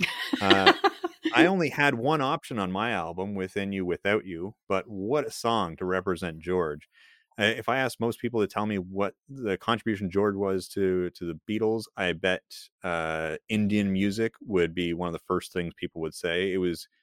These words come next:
Speaker 1: in many ways, his defining contribution until, until something came out, at least. Uh, if Love Me Too, this is me taking shots at your album, Sonia, so we'll see how this goes. If Love Me
Speaker 2: Wow.
Speaker 1: Too is a,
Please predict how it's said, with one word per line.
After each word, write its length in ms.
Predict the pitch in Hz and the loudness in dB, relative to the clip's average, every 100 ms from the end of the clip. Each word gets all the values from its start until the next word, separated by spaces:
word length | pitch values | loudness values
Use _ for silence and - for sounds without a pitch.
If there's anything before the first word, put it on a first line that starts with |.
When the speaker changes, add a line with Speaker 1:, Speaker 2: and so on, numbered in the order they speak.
| _ _ _ _ | _ _ _ _
Speaker 1:
in 140 | 120 113 | -2 2
many 220 | 123 135 | 2 2
ways, 320 | 113 110 107 | 4 4 4
his 140 | 101 90 | 0 -2
defining 540 | 90 - 95 101 92 | -2 -2 0 0 -2
contribution 580 | - 92 87 90 - 90 | -4 -6 -4 -4 -4 -6
until, 400 | 80 - 110 - _ - | -6 2 2 2 _ -8
until 320 | 82 110 123 | 0 2 2
something 480 | - 92 - 78 76 | 2 -2 0 -6 -4
came 240 | 87 78 | -6 -4
out, 140 | 76 | -4
at 100 | 80 87 | -6 -6
least. 340 | 82 - - _ _ _ _ _ _ | -6 -6 -12 _ _ _ _ _ _
Uh, 300 | 95 90 92 | 0 2 2
if 200 | - 101 107 | 0 -4 0
Love 280 | 104 110 | 2 2
Me 200 | 117 113 | 2 0
Too, 440 | 104 - 110 98 95 | -2 0 2 4 2
this 120 | 101 | 2
is 100 | 90 | 0
me 140 | 90 87 | -2 -2
taking 280 | 92 82 78 | -2 -2 -4
shots 340 | - 85 - | -4 -4 -4
at 60 | 78 | -6
your 180 | 80 | -4
album, 400 | 78 76 78 76 - | -2 -2 -4 -8 -14
Sonia, 380 | - 82 78 78 | -8 -8 -6 -10
so 200 | - 80 | -6 -4
we'll 120 | 78 | -4
see 180 | - 82 | -4 -4
how 80 | 80 | -4
this 160 | 78 | -6
goes. 300 | - 85 80 | -4 -2 0
If 140 | 104 101 | -2 4
Love 200 | 113 123 | 4 6
Me 120 | 131 | 4
Speaker 2:
Wow. 40 | 123 | 4
Speaker 1:
Too 240 | 120 113 | 6 8
is 140 | 95 | 8
a, 80 | 92 | 4